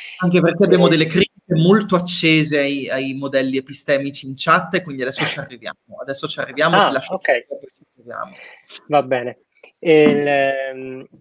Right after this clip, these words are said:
Speaker 2: un'altra proprietà in meccanica quantistica che è, eh, eh, immediatamente derivabile in un approccio epistemico ed è invece, ehm, strana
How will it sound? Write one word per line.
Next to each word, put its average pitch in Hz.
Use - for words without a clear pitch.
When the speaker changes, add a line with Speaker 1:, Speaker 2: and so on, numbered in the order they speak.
Speaker 2:
un'altra 180
proprietà 156
in 147
meccanica 165
quantistica 131
che 156
è, -
eh, 120
eh, 117
immediatamente 175
derivabile 139
in 135
un 139
approccio 156
epistemico 117
ed 143
è 156
invece, 135
ehm, 117
strana 147